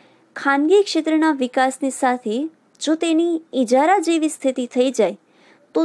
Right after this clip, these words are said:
તે પણ દેશના આર્થિક અને સામાજિક હિતને અવરોધવાનું કામ કરે છે. આ ઉપરાંત ખાનગી ક્ષેત્રનો મૂળ હેતુ મહત્તમ નફા પ્રાપ્તિનો હોવાથી તે ઉત્પાદન સાધનનું શોષણ પણ કરતી હોય છે,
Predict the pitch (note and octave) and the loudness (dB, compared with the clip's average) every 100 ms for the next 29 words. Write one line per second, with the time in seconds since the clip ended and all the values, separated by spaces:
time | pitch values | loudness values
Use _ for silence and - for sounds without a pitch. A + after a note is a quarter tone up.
0 | D#4+ - D4+ D#4 G4+ G#4+ D#4 D4 D#4+ D4+ | -2 -2 -2 0 0 2 0 0 -2 -2
1 | - A#3 B3+ D#4+ D#4+ D4 D4 - C4+ B3 | 0 -2 -2 -4 -2 -2 -2 -4 -2 0
2 | C4+ C4+ C#4+ A3 A3 A#3+ D4+ D#4 - A#3+ | -2 -4 -6 -4 -2 -2 -2 -2 -2 2
3 | C4+ C4 A3+ A3 F#3 - F#3 G#3+ G#3+ - | 2 2 0 -4 -2 -2 -2 -2 -6 -6
4 | - - A#3+ _ _ _ _ _ - - | -8 -14 -20 _ _ _ _ _ -20 -20
5 | - G#3 A3 A#3 A#3+ B3+ B3+ C4 C4+ - | -6 0 2 2 2 0 0 0 -4 -8
6 | B3+ B3+ C#4+ F#4+ F#4 D#4 D4+ D4+ D4 D4 | -2 0 2 2 2 -2 -2 -2 -2 -2
7 | B3 C4+ C#4+ A#3 G3+ - C4 D#4+ - - | -2 0 0 0 -2 -4 -6 -8 -14 -20
8 | _ B3 C4 D4 F4+ - A#4+ D#4+ B3+ B3 | _ -2 0 0 -2 -2 0 2 0 0
9 | C#4 C4+ B3 A3+ - A#3+ A#3+ C#4 A#3+ A3+ | -2 -2 0 -2 -2 -6 -4 -4 -2 0
10 | B3 A3+ A3 _ _ - - D#4+ - D4+ | 0 -4 -14 _ _ -20 -4 -2 0 0
11 | - F4+ G#4+ G#4+ - C#4 B3 C4+ D#4+ F4+ | 0 0 0 -2 -2 -2 0 0 0 -2
12 | - G4 A#4 B4+ F4+ D#4+ D4+ D4 C4+ C4 | 0 0 0 -2 0 0 -2 -2 0 0
13 | B3+ C#4 | 0 -8